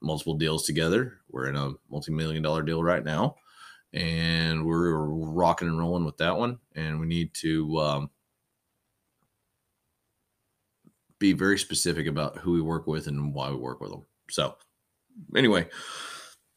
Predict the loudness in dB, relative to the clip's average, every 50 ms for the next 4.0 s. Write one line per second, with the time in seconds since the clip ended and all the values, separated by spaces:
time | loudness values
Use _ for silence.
0 | _ _ _ 4 8 10 10 10 10 6 4 2 2 2 0 -2 -2 -2 0 0
1 | 0 0 -4 -8 _ _ _ -20 -20 -20 _ -20 -20 -20 _ _ _ 8 8 10
2 | 10 10 6 4 4 2 -4 _ _ _ -4 -2 -2 0 -2 -2 -4 -4 -2 0
3 | 0 0 0 -2 -2 -2 -2 -4 -4 -4 -4 -4 -2 -4 -2 -2 -4 -6 -8 -12